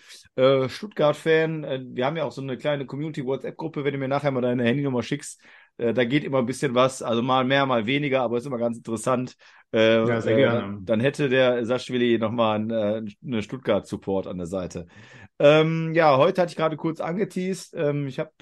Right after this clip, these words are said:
Speaker 1: leider in meinem Freundeskreis einige Bayern-Fans, die freuen sich wie ein Schnitzel auf heute Abend. Ähm, jetzt ist ja, wie gesagt, noch vor dem Spiel. Der Podcast kommt am sechsten dritten raus, dann ist das Spiel schon, ist das Rückspiel schon, glaub ich, schon vorbei wieder.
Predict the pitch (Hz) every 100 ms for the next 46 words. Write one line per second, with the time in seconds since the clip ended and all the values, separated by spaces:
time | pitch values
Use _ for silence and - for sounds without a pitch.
0 | - - - 120 160 180 160 147 139 139
1 | 139 - 156 147 - 143 151 156 135 123
2 | 147 147 - 143 135 127 - 127 135 123
3 | 120 - 123 123 120 156 156 147 131 135
4 | 139 139 147 139 143 - _ - - _
5 | 139 143 143 143 139 135 _ _ _ _
6 | - 127 - - 170 143 147 135 143 165
7 | - - 180 185 185 - - 202 226 277
8 | 220 123 113 - - - 151 151 160 170
9 | - 135 120 - - 139 120 190 117 147
10 | 160 143 135 143 - 151 156 143 135 135
11 | 131 - 139 196 - 107 104 98 101 98
12 | 101 110 101 101 107 107 107 143 208